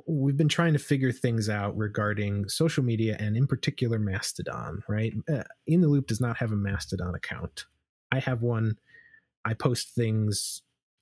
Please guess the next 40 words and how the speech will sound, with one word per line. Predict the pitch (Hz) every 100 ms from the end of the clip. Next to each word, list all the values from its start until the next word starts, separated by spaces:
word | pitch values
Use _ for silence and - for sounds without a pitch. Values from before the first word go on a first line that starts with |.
| -
about | 104 113 127 -
the | 110
podcast | 117 110 - 107 98 - -
and | 92 95
about | 107 107 107
all | 101 104 104
my | 101
other | 101 95
interests, | 95 - - - -
right? | 90 107 - - - - - -
Um, | 107 95 98 107 -
but | 110 -
the |
podcast | 110 135 127 131 113 110
itself, | - 107 98 98 -
the | 107
brand, | 101 113 110 104 110 127 139 135 - -
if | 113 -
you | 104
will, | 95 95
doesn't | 98 101 101
have | - 92 92 98 113 95
an |
account | 92 - 95
on | 82
Mastodon. | 90 92 - 90 90 90
And | 113
I | 117
actually | 120 139 - 135
put | 160
out | 131 107
a |
poll | - 135 120 110 110 -
there | 107 95 98 95 - _ _
because | 113 - 104 98 98 98 -
it | 113
just, | - 151 - - _ _ _ _ _ -
the | 120
feeling | - 233 185 139 110 101 101 - -
of | 120 120 120